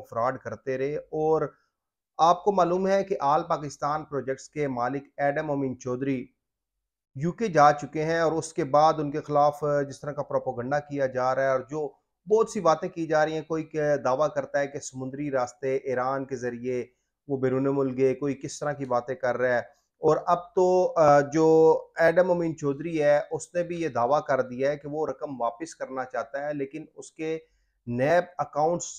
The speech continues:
अनफ्रीज होंगे तो रकम वापस करेगा। नाज़रीन, एडम अमीन चौधरी के मतलब जिस तरह पहले मैंने प्रोग्राम किया, मैंने आपको कहा कि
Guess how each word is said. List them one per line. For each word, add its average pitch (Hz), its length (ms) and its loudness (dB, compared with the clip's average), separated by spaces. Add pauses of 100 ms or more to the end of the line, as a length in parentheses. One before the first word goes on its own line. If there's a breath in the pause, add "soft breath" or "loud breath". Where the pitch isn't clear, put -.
(140)
अनफ्रीज 147 480 -4
होंगे 139 320 -4
तो 139 120 -6
रकम 120 280 -6
वापस 110 360 -8
करेगा। 87 400 -10 (800)
नाज़रीन, 196 420 2
एडम 185 280 4
अमीन 202 220 2
चौधरी 170 320 -2
के 180 100 0
मतलब 165 840 -2
जिस 135 160 -10
तरह 156 140 -4
पहले 143 260 -2
मैंने 156 200 -4
प्रोग्राम 131 440 -2
किया, 135 300 -2
मैंने 131 240 -4
आपको 131 320 -6
कहा 131 360 -2
कि 143 220 -6